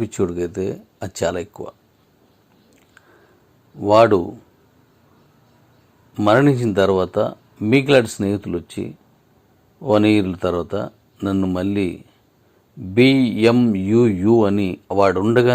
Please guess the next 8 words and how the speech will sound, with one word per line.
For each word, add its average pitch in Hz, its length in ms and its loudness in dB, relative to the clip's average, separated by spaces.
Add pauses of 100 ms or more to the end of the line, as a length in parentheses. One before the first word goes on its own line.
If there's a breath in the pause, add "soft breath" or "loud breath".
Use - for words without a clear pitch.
నేను 90 220 -2
ఒక - 160 -16
కంపెనీ 90 360 -6
పెట్టాను, - 400 -10 (840 soft breath)
గోవర్ధన్ 107 600 4 (420)
మోటార్స్ 101 520 0 (400)
అన్‌లిమిటెడ్ 107 720 0 (100)
యూనివర్స్. 90 420 -6